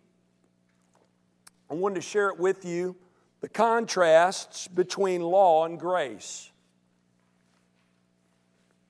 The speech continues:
Let's read these together and rejoice in what Christ has done.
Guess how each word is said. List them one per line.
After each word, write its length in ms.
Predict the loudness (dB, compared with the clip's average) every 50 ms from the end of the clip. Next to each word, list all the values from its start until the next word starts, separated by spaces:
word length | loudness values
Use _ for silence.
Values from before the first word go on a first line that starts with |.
| _ _ -10
Let's 160 | -8 -6 -4
read 260 | 0 0 0 0 -2 -4
these 240 | -6 -6 -6 -8
together 540 | -10 -10 -2 2 4 4 4 4 2 -4 -4
and 300 | -4 -6 -8 -12 -14 -16 -16
rejoice 720 | -12 -10 -10 -10 -8 -6 -2 0 2 2 0 0 -6 -10 -10
in 140 | -10 -8 -8
what 200 | -8 -8 -10 -10
Christ 440 | -6 -4 -4 -4 -4 -8 -12 -14
has 160 | -16 -16 -12 -6
done. 380 | -4 -4 -4 -4 -8 -10 -14